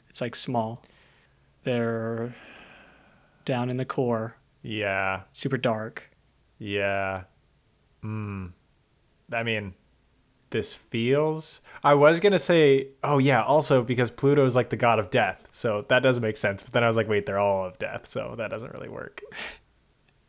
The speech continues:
Speaker 2: <laughs>
Speaker 1: Right. Um.
Speaker 2: So hold on, are, are you saying we're, we're on board with this being in our universe then? 'Cause I, I
Speaker 1: I,
Speaker 2: am
Speaker 1: I d-,
Speaker 2: very
Speaker 1: I do
Speaker 2: much
Speaker 1: think
Speaker 2: on
Speaker 1: so.
Speaker 2: board. Yeah.
Speaker 1: I think so. Yeah. Yeah.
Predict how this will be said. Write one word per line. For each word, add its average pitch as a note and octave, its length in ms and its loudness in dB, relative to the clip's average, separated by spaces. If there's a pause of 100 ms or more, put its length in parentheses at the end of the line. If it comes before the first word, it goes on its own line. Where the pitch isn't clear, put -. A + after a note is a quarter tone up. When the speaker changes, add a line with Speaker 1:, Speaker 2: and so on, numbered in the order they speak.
Speaker 2:
<laughs> - 60 -14 (1200)
Speaker 1:
Right. A2+ 800 -4 (640)
Um. B2 680 0 (2000)
Speaker 2:
So F3+ 260 6
hold F#3+ 220 6
on, B2+ 180 6
are, C#3 220 4
are D3+ 140 4
you G3+ 180 4
saying G#3+ 320 6
we're, D#3 140 6 (100)
we're C3+ 240 6
on C3+ 420 6
board B2+ 360 4
with B2+ 180 0
this B2 180 0
being A#2+ 260 2
in A2 80 0
our G#2+ 120 2
universe G2+ 540 -6
then? - 180 -12 (120)
'Cause C#3 140 4
I, G#3 240 8
I D3 120 2
Speaker 1:
I, F3+ 140 10
Speaker 2:
am G#3 100 10
Speaker 1:
I - 40 10
d-, F3 60 8
Speaker 2:
very D3 240 8
Speaker 1:
I D#3+ 80 8
do D#3 120 4
Speaker 2:
much D3+ 80 2
Speaker 1:
think C3+ 140 0
Speaker 2:
on - 40 -4
Speaker 1:
so. - 160 -4
Speaker 2:
board. - 180 -14 (360)
Yeah. B2 240 -2 (100)
Speaker 1:
I C#3+ 100 2
think C#3+ 180 0
so. - 160 -6 (100)
Yeah. C#3+ 240 -6 (640)
Yeah. C3+ 180 -4